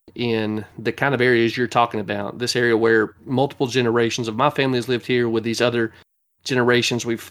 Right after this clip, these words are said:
you know, we farm land, you know, we used to own that place, they used to own that place, you know, you swap it out. Um, it builds deep community, it builds thick communities, it builds high trust communities,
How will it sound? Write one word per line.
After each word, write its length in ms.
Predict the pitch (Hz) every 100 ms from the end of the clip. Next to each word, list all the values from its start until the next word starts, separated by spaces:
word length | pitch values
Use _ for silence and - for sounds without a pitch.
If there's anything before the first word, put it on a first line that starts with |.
| _
you 80 | 131
know, 100 | 117
we 80 | 113
farm 380 | 113 139 139 135
land, 560 | 127 131 131 127 127 123
you 80 |
know, 240 | 110 110 -
we 180 | 120 131
used 200 | 135 127
to 60 |
own 140 | 120 123
that 140 | 123
place, 360 | - 120 120 -
they 120 | 117
used 220 | 120 120
to 60 | 117
own 160 | 117
that 160 | 113 -
place, 340 | 120 117 113
you 100 | 156
know, 80 | 117
you 120 | 110
swap 320 | 107 147 135 123
it 80 |
out. 320 | 117 117 110 _ _ _ _ _
Um, 280 | - 123 120
it 160 | 135 117
builds 520 | 135 180 143 - - 120
deep 280 | 107 123 -
community, 500 | 123 117 117 117 110
it 120 | 107
builds 440 | 127 127 120 -
thick 200 | - 123
communities, 560 | - 120 117 113 113 107
it 120 | 101
builds 240 | 120 120 -
high 160 | 120
trust 320 | - 117 110
communities, 600 | - 113 113 107 107 107